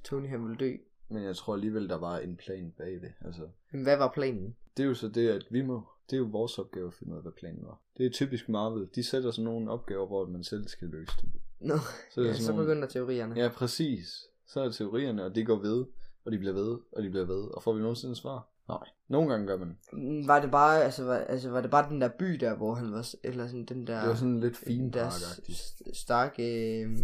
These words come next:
Speaker 2: Industries.
Speaker 1: Jamen, hvad hedder det der? He-, hele det der, altså, filmen foregår over det der Stark Expo.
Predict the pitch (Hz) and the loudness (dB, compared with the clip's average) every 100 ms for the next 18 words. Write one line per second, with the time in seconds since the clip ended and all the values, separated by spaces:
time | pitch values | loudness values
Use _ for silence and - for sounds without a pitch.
0 | 113 110 107 - 98 92 - _ - - | 6 6 2 0 0 -4 -10 _ -14 -12
1 | - - - - - - - - 135 131 | -12 -16 -20 -16 -14 -6 2 2 4 4
2 | 120 131 131 113 110 113 120 113 131 127 | 6 6 4 2 -2 -6 -8 -4 0 2
3 | 117 127 165 - 175 196 180 139 - - | 2 2 2 4 4 6 6 4 -2 -2
4 | 151 135 113 131 135 123 - - 151 135 | 4 4 4 0 -2 -4 -4 0 0 2
5 | 139 147 143 120 135 113 - - - 139 | 4 6 6 6 6 2 -2 -10 -6 2
6 | 131 - 139 151 139 - - 92 117 | 2 6 6 6 4 2 0 0 -4